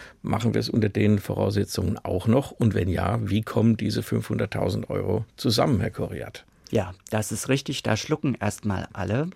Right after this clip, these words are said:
Speaker 2: Man muss aber auch sagen, nach oben hin ist natürlich alles offen. Das ist immer so, auch bei einem Orgelneubau oder auch wenn Sie eine Orgel erweitern. Nach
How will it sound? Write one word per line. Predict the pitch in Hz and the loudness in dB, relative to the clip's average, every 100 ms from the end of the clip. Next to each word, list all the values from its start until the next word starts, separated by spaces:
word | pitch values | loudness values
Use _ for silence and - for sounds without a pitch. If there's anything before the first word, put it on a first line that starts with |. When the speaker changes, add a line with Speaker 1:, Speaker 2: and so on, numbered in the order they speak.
| - - - - - - - - - | -14 -18 -18 -18 -20 -20 -20 -18 -2
Speaker 2:
Man | 123 123 | 4 6
muss | 143 - | 4 2
aber | - 123 117 - | -2 2 2 2
auch | 107 | -2
sagen, | - 113 120 123 120 - | 0 2 2 2 0 2
nach | 117 - | 0 2
oben | 127 170 170 | 2 4 4
hin | 151 147 | 4 2
ist | 131 - | 0 0
natürlich | 120 - 123 113 110 - _ _ - | 0 0 2 2 0 -6 _ _ 0
alles | 110 107 - - | 4 4 2 -2
offen. | - - - - - | -4 -8 -10 -10 -10
Das | - | -8
ist | - - | -8 -2
immer | 127 131 131 | 2 4 4
so, | 120 120 - | 4 2 2
auch | 104 101 | -2 -4
bei | - - | -4 -2
einem | 98 95 | 0 0
Orgelneubau | 95 101 98 127 143 139 123 123 - | 0 0 2 4 4 2 2 2 2
oder | 107 107 101 - | 2 2 2 0
auch | 101 | -4
wenn | 95 101 | -2 -2
Sie | 101 | -2
eine | 95 98 - | -4 -4 -2
Orgel | 95 | -2
erweitern. | 85 104 117 131 131 123 - - - | -2 2 2 4 2 0 -2 -10 0
Nach | 117 - | 2 2